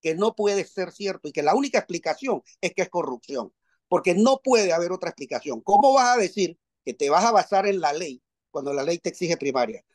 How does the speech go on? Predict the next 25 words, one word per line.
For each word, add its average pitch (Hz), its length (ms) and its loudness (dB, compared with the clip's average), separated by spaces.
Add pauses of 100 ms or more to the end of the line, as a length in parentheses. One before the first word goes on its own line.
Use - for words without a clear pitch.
(120)
¿Cómo 233 240 4
vas 247 180 4
a 233 80 2
decir 190 420 -6 (320)
que 165 140 0
un 240 140 0
artículo 226 520 -4
que 156 80 -4
aplica 180 520 -4 (260)
para 170 240 2
los 170 160 -2
suplentes 233 640 -2
de 185 160 -4
diputados, 196 800 -2 (240)
alcaldes, 170 640 0
representantes 175 500 -2
de 233 60 -2
corregimiento, 202 720 -2 (180)
lo 170 180 -2
vas 190 140 2
a 220 60 4
aplicárselo 202 800 -4
al 156 180 -2
presidente 175 920 -4 (340)
de, 143 320 -2